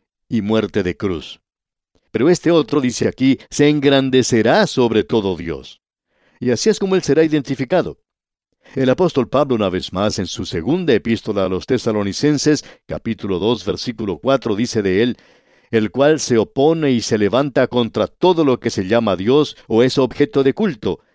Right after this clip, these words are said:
tanto que se siente en el templo de Dios como Dios, haciéndose pasar por Dios".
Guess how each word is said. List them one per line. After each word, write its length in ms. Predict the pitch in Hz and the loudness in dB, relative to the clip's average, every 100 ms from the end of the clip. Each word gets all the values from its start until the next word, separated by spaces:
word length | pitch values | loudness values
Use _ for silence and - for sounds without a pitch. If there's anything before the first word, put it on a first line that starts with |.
| _ _ | _ _
tanto 400 | 117 143 - 127 | -2 -2 -2 -2
que 120 | 117 | -2
se 160 | - 95 | 0 -2
siente 500 | - 147 185 147 131 | 0 2 2 2 0
en 80 | 110 | 0
el 160 | 92 | 0
templo 380 | 107 143 123 120 | 0 0 0 -2
de 100 | 98 | -2
Dios 460 | 92 127 143 - - | 0 2 2 0 -4
como 340 | 131 120 110 | 0 2 0
Dios, 420 | 92 117 156 143 - _ _ _ | 0 2 2 0 -8 _ _ _
haciéndose 720 | 117 107 - 156 165 147 131 | -4 -4 0 0 2 0 0
pasar 480 | 113 90 - 175 214 | -2 -2 0 0 0
por 160 | 143 110 | -4 -4
Dios". 440 | 101 85 69 - | -4 -6 -8 -20